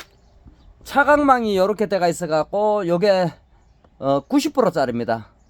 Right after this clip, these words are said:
그래서 아침에는 이제, 어,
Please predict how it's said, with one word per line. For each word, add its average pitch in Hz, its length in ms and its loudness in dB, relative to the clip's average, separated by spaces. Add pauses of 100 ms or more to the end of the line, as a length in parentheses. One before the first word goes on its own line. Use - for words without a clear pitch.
(600)
그래서 185 280 0
아침에는 214 580 0
이제, 131 680 2 (960)
어, 123 400 -2